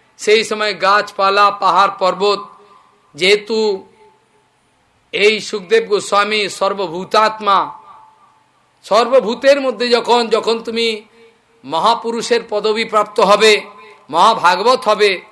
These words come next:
তখন দেখবে সর্বভূতের মধ্যে তোমার অস্তিত্ব অনুভব করতে পারবে। সর্ববস্তুর মধ্যে তুমি আছো, আর তোমার মধ্যে সমস্ত জগৎ আছে, এই দুটো যুগপৎ অনুভব হবে।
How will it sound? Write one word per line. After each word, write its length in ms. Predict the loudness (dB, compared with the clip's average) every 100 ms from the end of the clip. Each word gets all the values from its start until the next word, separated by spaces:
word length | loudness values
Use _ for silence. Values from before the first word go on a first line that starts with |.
| -20 -20 _ -4
তখন 340 | -2 -2 -2
দেখবে 340 | 0 2 0
সর্বভূতের 760 | 0 -2 -4 -4 -6 -4 2 2
মধ্যে 240 | 2 -4
তোমার 280 | -4 -4 -4
অস্তিত্ব 420 | -4 -6 -8 -4
অনুভব 240 | -4 0 0
করতে 340 | 0 -8 -6
পারবে। 300 | -6 -8 -12 _ _ _ _ _ _ _ _ _ _ _ _
সর্ববস্তুর 840 | -2 0 2 2 4 2 -2 -6
মধ্যে 260 | -2 0 0
তুমি 280 | -2 -6 -2
আছো, 540 | -2 -2 -2 -2 -4 -12 _ _ _ _ _ _ _ _ -4
আর 120 | -4 -4
তোমার 320 | -2 0 0
মধ্যে 240 | -4 -4
সমস্ত 380 | -6 -6 -8 -6
জগৎ 380 | -4 -2 -2 -2
আছে, 240 | -2 0
এই 160 | -2 -2
দুটো 360 | -8 -2 0 0
যুগপৎ 500 | -4 -8 -4 -4 -4
অনুভব 360 | -6 0 2
হবে। 240 | 2 -2